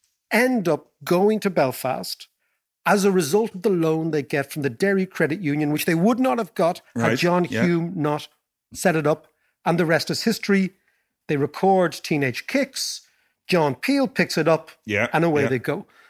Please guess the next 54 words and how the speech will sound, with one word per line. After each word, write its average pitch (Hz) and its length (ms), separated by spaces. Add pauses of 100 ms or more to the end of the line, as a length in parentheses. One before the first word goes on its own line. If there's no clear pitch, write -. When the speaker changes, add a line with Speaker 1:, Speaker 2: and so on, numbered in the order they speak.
(200)
Speaker 1:
But 180 100
let 240 100
me 240 60
come 214 180
back - 260
to - 60
the 170 100
credit - 280
Speaker 2:
That's 143 140
a 160 40
Speaker 1:
union. 233 140 (120)
Speaker 2:
fantastic - 480
Speaker 1:
It's 202 60
a 277 40
great 285 120
Speaker 2:
story. 220 220
Speaker 1:
story, - 0
isn't 262 120
it? 185 180
Speaker 2:
Yeah, - 40
Speaker 1:
Right? 208 120
Speaker 2:
that's - 260
Speaker 1:
So - 60 (100)
Speaker 2:
brilliant. 214 240
Speaker 1:
this, 339 160
this 440 140
is 381 60
the - 100
stuff - 240
you 262 60
get 269 180
in 247 60
this 240 120
podcast. - 640 (100)
Speaker 2:
<laughs> - 100
Speaker 1:
But - 340
let's 214 200
come 247 160
back 156 200
to - 80
the 156 40
credit 165 220
union. 156 200 (120)
That 233 380
is 170 160
exactly 180 840 (140)
why 135 480
Hume 143 440
set 143 260
up 180 160
the 135 80
credit - 280
union, 123 240 (560)
because - 140